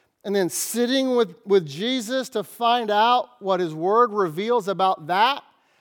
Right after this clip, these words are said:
and then investing that in your children? See, that, that's how this works. You sitting with Jesus and then you sitting with someone else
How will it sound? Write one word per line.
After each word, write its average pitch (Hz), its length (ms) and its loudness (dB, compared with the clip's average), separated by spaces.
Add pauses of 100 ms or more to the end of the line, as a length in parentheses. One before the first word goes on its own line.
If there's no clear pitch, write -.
(140)
and 226 180 0
then 233 160 4
investing 220 920 0
that 196 440 6 (500)
in 208 120 0
your 208 160 -2
children? 262 480 0 (2000)
See, 226 140 -4
that, 220 320 2
that's 240 240 2
how 262 140 2
this 214 160 -2
works. 285 480 -4 (680)
You 254 220 2
sitting 285 380 0
with 233 140 0
Jesus 254 480 -4
and 240 140 -2
then 269 160 2
you 269 160 0
sitting 269 340 -4
with 262 120 -2
someone 277 300 0
else 285 440 -2